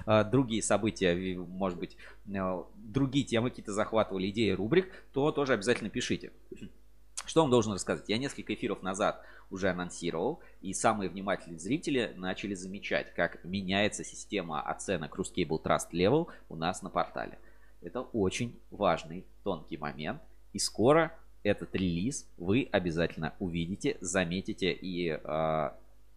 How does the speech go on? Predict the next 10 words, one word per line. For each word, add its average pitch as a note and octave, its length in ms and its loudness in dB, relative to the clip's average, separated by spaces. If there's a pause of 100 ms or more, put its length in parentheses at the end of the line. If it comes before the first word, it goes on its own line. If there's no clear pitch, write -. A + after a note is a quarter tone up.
(240)
вот G2 300 0
когда G2+ 560 4
мы G#2 140 -2
сегодня F2+ 240 -10
в - 80 -16
телеграммах F#2+ 560 4
это F2 160 -2
обсуждали, E2+ 580 -4 (360)
а, D#2+ 440 0
в, E2+ 420 2